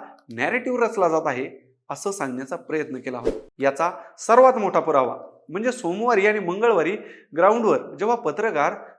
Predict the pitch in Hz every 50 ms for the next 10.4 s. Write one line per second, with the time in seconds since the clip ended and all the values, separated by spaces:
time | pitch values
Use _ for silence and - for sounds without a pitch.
0 | _ - 135 127 135 165 208 208 190 143 147 139 135 156 190 202 151 120 120 139
1 | 175 202 - - 190 156 139 185 208 202 208 226 247 240 - 262 254 - 269 269
2 | 247 233 233 196 170 156 151 151 139 127 147 151 147 - - _ _ _ _ _
3 | - 240 233 - - - 160 190 214 226 208 185 170 - - 151 - - 143 135
4 | - 135 - - - _ _ _ _ _ _ _ _ _ _ _ 151 165 214 -
5 | - 160 147 - 139 135 139 180 214 - - - - _ - 139 143 143 202 214
6 | 208 - - - 151 175 233 254 240 - 160 143 131 139 165 214 - - - -
7 | _ _ - 151 143 170 185 240 226 165 156 202 - - - - - - 156 185
8 | 202 262 262 254 240 220 190 185 175 - 151 143 143 220 214 196 196 - 190 147
9 | - 147 123 - - _ _ _ _ _ _ _ _ _ _ _ _ _ - 127
10 | 135 160 185 175 143 117 - 127